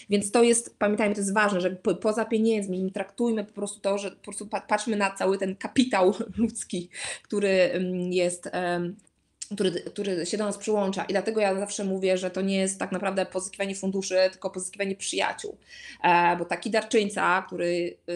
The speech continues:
y, pozostanie z tobą na lata, to jest też potencjał, jest zaangażowany i jest dobrze z nim prowadzisz relacje, komunikujesz się, to on będzie bardzo skutecznie, e, promował, e, twoje działania,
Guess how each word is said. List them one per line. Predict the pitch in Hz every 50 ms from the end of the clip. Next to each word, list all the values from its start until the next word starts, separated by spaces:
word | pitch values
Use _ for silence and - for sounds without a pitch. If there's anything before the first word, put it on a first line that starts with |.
| 170
y, | 165
pozostanie | 170 185 175 170 170 - 196 196 190 190
z | -
tobą | - 175 180 175 175
na | 170 170
lata, | 170 170 170 - - - - 175 175 180 185 190 185 -
to | - 175 175
jest | 175 175 175 -
też | 180 175 180 180
potencjał, | - - - - 180 170 175 - 175 - 165 165
jest | 185 185 185 180
zaangażowany | 185 196 190 196 202 196 202 196 196 185 175 170 165 165 - 165 165 170 165
i | - 180
jest | 180 185 180 185 175
dobrze | 190 196 196 185 196
z | 196
nim | 190 190
prowadzisz | - 190 180 185 180 -
relacje, | 202 180 180 170 165 165 170 - 165 165 165
komunikujesz | - - 185 185 185 190 185 - 190 175 170 180 175 -
się, | - - - - - - - - - - - - - _
to | _ 208 185 -
on | 190 190 185 185 185 175 180
będzie | 175 185 180 185 190
bardzo | 180 185 190 196 208 202 208
skutecznie, | 202 - - 220 - 214 190 - - - 185 180 170 165 170 175 180 - - - - - _ -
e, | 165 175 175 175 175 180
promował, | 175 - - 190 185 190 190 190 196 190 185 190 185 185 -
e, | - 185 180 175 175
twoje | 175 - 190 190 190 180
działania, | 190 185 180 180 175 170 170 170 170 165 165 165 165 170 170 170 -